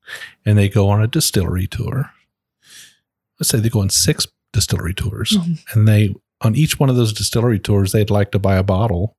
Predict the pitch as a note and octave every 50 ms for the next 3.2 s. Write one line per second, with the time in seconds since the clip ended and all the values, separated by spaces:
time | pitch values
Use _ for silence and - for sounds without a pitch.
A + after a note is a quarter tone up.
0 | _ _ _ - A2 G#2 G2 - G#2 F#2+ - G2 F#2+ - F#2 E2 - G#2 A2+ A2+
1 | G2+ F#2 - - _ _ _ _ _ _ _ _ _ _ _ _ _ _ _ _
2 | _ _ _ _ - A2+ C3+ D3+ E3+ D#3+ D#3 F3+ F#3 - - - - - - -
3 | - - _